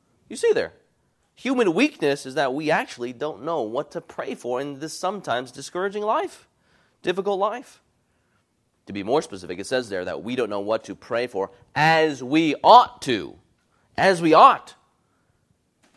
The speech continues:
Meaning, we don't always pray according to the will of God.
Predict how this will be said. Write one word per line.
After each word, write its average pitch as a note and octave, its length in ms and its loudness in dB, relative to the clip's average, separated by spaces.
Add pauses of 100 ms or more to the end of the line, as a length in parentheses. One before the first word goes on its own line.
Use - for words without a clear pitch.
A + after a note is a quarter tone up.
(800)
Meaning, D#3+ 540 2
we D#3 120 -2
don't G3 160 -2
always F3+ 260 0
pray D3+ 480 -4
according D3+ 640 -6
to C3+ 220 -8
the A2 120 -4
will A#2+ 480 -4
of G#2 360 -6
God. E2 640 -6